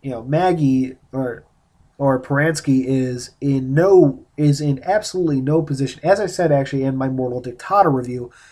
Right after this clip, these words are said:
Paransky is in no position to make moral judgments about Halsey, considering her own checkered past, which is arguably worse.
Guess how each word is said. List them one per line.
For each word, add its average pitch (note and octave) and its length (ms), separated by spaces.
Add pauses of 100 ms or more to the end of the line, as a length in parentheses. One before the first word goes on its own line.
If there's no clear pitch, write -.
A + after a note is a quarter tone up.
(200)
Paransky G3+ 360
is D#3+ 100
in C#3+ 220
no G#3 280
position D#3 540
to - 80
make C#3 180
moral D#3 420
judgments C#3 800
about C3 520
Halsey, D#3 500 (200)
considering C3 480
her C#3+ 260
own D3 180
checkered A#2+ 400
past, - 520 (1080)
which C#3+ 220
is D#3 160 (120)
arguably B3 580
worse. - 680